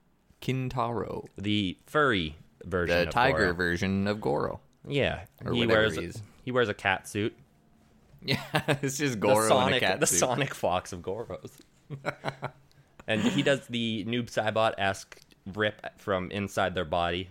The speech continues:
Speaker 2: escape. So he launches all four of his arms out through their sides and starts ripping and tearing until he's out of that body.
Speaker 1: Yeah, so Shang Tsung, he's got, like, a soul in his hand, basically. He's got, like, a green soul, Ermac style,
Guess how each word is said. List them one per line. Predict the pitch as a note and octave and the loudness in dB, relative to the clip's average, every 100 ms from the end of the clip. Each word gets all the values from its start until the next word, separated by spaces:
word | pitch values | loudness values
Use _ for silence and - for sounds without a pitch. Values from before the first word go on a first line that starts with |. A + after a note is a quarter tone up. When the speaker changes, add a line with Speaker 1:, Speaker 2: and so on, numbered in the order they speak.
| - | -14
Speaker 2:
escape. | - - G2+ E2+ - - _ - - - - - | -14 -8 -4 -6 -8 -20 _ -14 -14 -20 -20 -16
So | - E2 | -6 -6
he | E2 G2 F#2+ F#2+ - _ _ _ | -4 -6 -6 -8 -12 _ _ _
launches | G2+ F#2+ F#2+ - F#2+ | -6 -4 -4 -2 0
all | G2 | 0
four | - G2+ | 0 2
of | F#2+ | 2
his | G2 | 0
arms | F#2+ F#2 F#2 | -2 -2 0
out | G2+ - | -2 -2
through | G#2 | -4
their | F#2+ | -4
sides | - F2 G#2 | 0 0 -2
and | G2 | -6
starts | - F#2 C#3 C#3+ - - | -8 -4 -2 -2 -8 -6
ripping | G#2+ F#2 G#2+ | -4 -2 -4
and | G2+ - | -4 -2
tearing | G2 F#2 A2+ | 0 0 -2
until | A2+ G2 | -4 -4
he's | F#2 | -2
out | G2 F#2 | -2 -2
of | |
that | F2+ | -4
body. | F#2 G2+ A#2+ - _ - _ G#2+ | -2 -2 -2 -6 _ -20 _ -4
Speaker 1:
Yeah, | G#2+ | -2
so | F#2+ F#2 | -2 -4
Shang | - A2 G#2+ | -2 0 0
Tsung, | F#2 A2 G#2 F#2+ F2+ | 0 0 0 0 0
he's | F#2 | -2
got, | F2 F#2+ E2+ | 0 0 0
like, | E2 | -2
a | F2 | -4
soul | - A2 G2+ F2 D#2 | -2 2 4 2 0
in | D#2 | -4
his | D#2 | -6
hand, | E2 D#2+ D#2+ | -4 -6 -4
basically. | E2+ E2+ F2 F2+ | -6 -6 -6 -4
He's | F2 | -2
got, | G2 | -2
like, | F#2+ F#2 | -2 -2
a | |
green | F2 F#2+ G2+ G2+ F#2+ | -4 -2 0 2 0
soul, | - G2 F2+ E2+ E2+ | 0 0 2 0 0
Ermac | G#2+ G2+ E2+ E2 | 0 2 0 -2
style, | - B1 D2+ D2+ | -6 -8 -8 -10